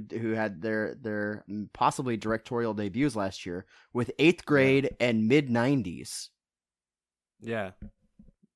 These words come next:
Speaker 1: Which
Speaker 2: This, yeah, this movie had, like, a lot of, like, it kinda, like, set the, set the stage for, like, the next people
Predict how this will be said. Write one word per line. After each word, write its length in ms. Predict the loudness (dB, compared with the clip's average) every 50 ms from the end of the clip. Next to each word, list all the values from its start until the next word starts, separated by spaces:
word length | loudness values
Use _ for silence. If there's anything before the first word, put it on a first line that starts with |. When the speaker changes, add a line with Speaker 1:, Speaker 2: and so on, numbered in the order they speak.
| _ _
Speaker 1:
Which 340 | -2 0 0 0 0 -2 -4
Speaker 2:
This, 140 | -6 -6 -2
yeah, 200 | 0 0 0 0
this 380 | -2 -2 -4 -4 -6 -8 -10
movie 280 | -8 -8 -6 -6 -6 -4
had, 220 | -4 -4 -4 -2
like, 200 | -4 -4 -4 -4
a 40 | -4
lot 300 | -4 -2 -2 -2 -2 -4
of, 100 | -4 -4
like, 380 | -4 -4 -4 -6 -8 -10 -16 _ _ _ _ _ _ -12
it 120 | -12 -10 -8
kinda, 200 | -6 -6 -4 -4
like, 200 | -4 -4 -4 -6
set 440 | -10 -14 -12 -6 -4 -4 -4 -4 -4
the, 180 | -10 -12 -12 -12 _
set 260 | -10 -6 -4 -4 -4
the 80 | -4 -6
stage 460 | -8 -6 -6 -6 -4 -4 -6 -6 -10
for, 180 | -14 -14 -14 -12
like, 300 | -10 -10 -12 -12 -16 _ _ _ _ _ _ _ _ _ _ _ _ _ _ _ _ _ _ -10
the 80 | -10
next 300 | -8 -8 -8 -10 -10 -12
people 500 | -12 -12 -12 -10 -10 -10 -12 -12 -14 -16